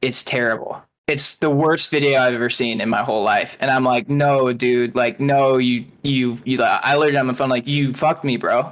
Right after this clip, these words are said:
Like, you literally fucked me. Like, this is insane." And he's like, "Dude, I'll make it right. I'll make it right."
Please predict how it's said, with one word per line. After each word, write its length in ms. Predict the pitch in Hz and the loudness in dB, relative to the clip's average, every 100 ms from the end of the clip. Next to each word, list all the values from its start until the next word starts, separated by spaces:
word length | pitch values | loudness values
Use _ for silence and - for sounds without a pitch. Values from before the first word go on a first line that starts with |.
| - | -6
Like, 160 | 135 135 | -6 -2
you 120 | 135 | 0
literally 320 | 147 151 143 | 2 2 2
fucked 300 | 135 135 131 | 0 -2 0
me. 120 | 127 | 0
Like, 160 | 123 120 | 0 0
this 140 | 127 | -4
is 120 | 135 127 | -2 -2
insane." 580 | 123 143 127 120 113 - - - - | 0 0 0 -2 -4 -10 -20 -20 -6
And 140 | - 139 | -4 -2
he's 200 | 143 143 | 0 2
like, 220 | 143 131 | 0 2
"Dude, 140 | 180 | 2
I'll 220 | 165 156 165 | 2 2 2
make 180 | 175 | 2
it 80 | 175 | 2
right. 220 | 165 165 | 2 2
I'll 100 | 156 | 2
make 180 | 156 156 | 0 0
it 80 | 156 | 0
right." 400 | 143 151 139 | 2 2 0